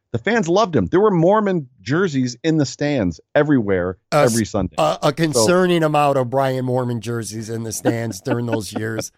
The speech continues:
Speaker 2: <laughs> I don't
Speaker 1: Exactly.
Speaker 2: know, man. I don't know if I could do it because I'll tell you what, I, I like Brian Moorman and he was a great punter. But, dude,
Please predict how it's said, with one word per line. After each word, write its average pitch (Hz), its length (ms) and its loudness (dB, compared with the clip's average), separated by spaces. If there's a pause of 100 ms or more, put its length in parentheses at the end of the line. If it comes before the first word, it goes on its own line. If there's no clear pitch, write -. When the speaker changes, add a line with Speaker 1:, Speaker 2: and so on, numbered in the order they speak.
(260)
Speaker 2:
<laughs> - 1000 -8
I 160 180 2
don't 160 120 2
Speaker 1:
Exactly. 135 360 0
Speaker 2:
know, 107 60 -4
man. 107 300 -8
I 143 160 0
don't 135 140 0
know 123 140 0
if 110 100 -6
I 117 120 -2
could 104 180 -8
do 110 180 -2
it 113 200 -6
because 135 420 -2
I'll 143 120 4
tell 151 200 0
you 131 100 0
what, 120 240 -2 (540)
I, 165 160 -4
I 156 120 2
like 131 240 2
Brian 135 300 0
Moorman 127 360 -2
and 135 100 -2
he 151 60 2
was 143 220 2
a 120 60 -2
great 110 280 -4
punter. 101 280 -4
But, 107 280 -8
dude, 123 300 -2